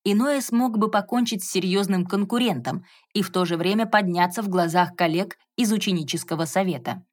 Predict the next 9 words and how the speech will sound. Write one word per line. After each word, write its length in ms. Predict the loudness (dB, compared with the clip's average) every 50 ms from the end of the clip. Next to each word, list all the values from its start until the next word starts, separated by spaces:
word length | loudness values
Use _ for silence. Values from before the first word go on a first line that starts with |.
| _ _ _ _ _ _ _ _ _ _ _
По 100 | _ -4
крайней 360 | 0 0 0 0 2 0 0 0
мере, 240 | 2 2 0 0
он 260 | 0 2 2 2 4 4
надеялся 520 | 4 2 2 2 0 0 0 -2 -2 -4
именно 420 | -4 0 0 2 4 4 4 4
на 140 | 4 2 0
такой 420 | 0 -2 -4 -2 -2 -4 -4 -4 -6
итог. 440 | -8 -6 -6 -6 -8 -8 -10 -18